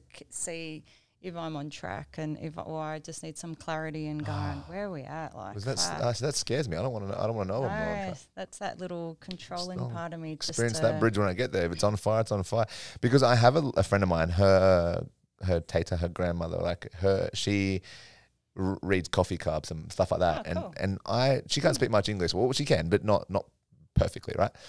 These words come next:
Speaker 2: And she, uh, read one of my coffee cups, and I could not tell you how ac-, she was the most accurate.
Speaker 1: Wow.
Speaker 2: She doesn't know anything about me.
Speaker 1: How do they read coffee cups? What, once you
Speaker 2: Was
Speaker 1: finish it?
Speaker 2: Yeah, I have to leave a little bit in there. Then I have to put my,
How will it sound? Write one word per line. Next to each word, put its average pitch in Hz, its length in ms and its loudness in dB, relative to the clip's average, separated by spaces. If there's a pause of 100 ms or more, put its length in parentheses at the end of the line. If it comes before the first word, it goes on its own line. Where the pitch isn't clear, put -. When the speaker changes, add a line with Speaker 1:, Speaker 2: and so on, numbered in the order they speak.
(440)
Speaker 2:
And 113 180 4
she, 147 680 4
uh, - 120 0 (640)
read 101 220 4
one 98 80 4
of 90 60 2
my 110 140 6
coffee 92 220 4
cups, - 300 -2
and 98 100 4
I 120 160 8
could 123 320 2
not 107 400 4
tell 95 240 4
you 82 200 -2
how 82 220 -2
ac-, 87 180 -2
she - 180 0
was 101 160 2
the 95 80 0
most 92 280 2
accurate. 120 400 2
Speaker 1:
Wow. 165 220 -6
Speaker 2:
She 151 100 -4
doesn't 156 140 2
know 135 80 4
anything 131 140 4
about 135 180 6
me. - 140 -6 (320)
Speaker 1:
How - 60 -20
do 311 140 -20
they 262 140 -12
read 226 220 -14
coffee - 260 -18
cups? - 420 -16
What, 185 200 -12
once 190 240 -8
you 196 80 -8
Speaker 2:
Was 196 120 2
Speaker 1:
finish 202 220 -4
it? 277 180 -12 (320)
Speaker 2:
Yeah, 110 140 6
I 110 40 12
have 101 100 8
to - 80 4
leave 95 180 4
a - 20 0
little 95 200 6
bit 92 160 4
in 98 80 6
there. 101 160 6
Then 95 100 4
I 87 60 4
have 87 120 2
to - 80 -8
put 85 120 -6
my, 80 120 0